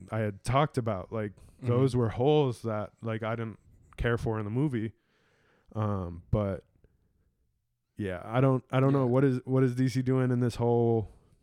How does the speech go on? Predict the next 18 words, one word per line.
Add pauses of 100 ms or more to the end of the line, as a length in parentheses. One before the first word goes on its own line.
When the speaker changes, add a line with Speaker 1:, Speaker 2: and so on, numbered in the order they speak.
(160)
Speaker 1:
Discovery
merger
and
Speaker 2:
Right.
Speaker 1:
stuff
is
kinda (320)
Speaker 2:
Yeah, (180)
that
too. (300)
Speaker 1:
you
know,
with,
uh,
Speaker 2:
Bunch
of
Warner
Brothers